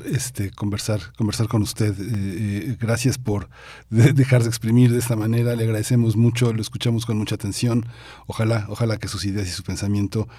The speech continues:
ayuden a este gran país, eh, a, a, a pensarse también a sí mismo y a contribuir a este diálogo que usted hace, este, que hace posible en comunidad y en colectivo. Muchas gracias, doctor.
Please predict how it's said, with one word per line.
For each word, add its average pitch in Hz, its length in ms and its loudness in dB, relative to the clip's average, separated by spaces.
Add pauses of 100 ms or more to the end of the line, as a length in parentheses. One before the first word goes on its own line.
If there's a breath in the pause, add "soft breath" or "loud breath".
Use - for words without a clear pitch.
(240 loud breath)
ayuden 98 420 0
a - 20 0
este 98 200 -6
gran 98 220 -2
país, 92 480 -4
eh, 101 380 -2
a, 90 200 -8
a, 107 280 -8
a 101 60 -2
pensarse 104 500 -4
también 101 340 -4
a 90 60 -6
sí - 160 -4
mismo 104 340 -2
y 110 140 -4
a - 20 -8
contribuir 104 400 -2
a 104 40 0
este - 180 -6
diálogo 98 480 -2 (400 loud breath)
que 95 80 -8
usted 98 240 -2
hace, 101 420 -2
este, 92 420 -6
que 98 140 -4
hace 98 160 -4
posible 95 380 -4
en 90 80 -4
comunidad 90 460 -6
y 101 100 -2
en 92 60 -4
colectivo. 101 460 -4
Muchas 110 280 -2
gracias, 101 460 -4
doctor. - 280 -8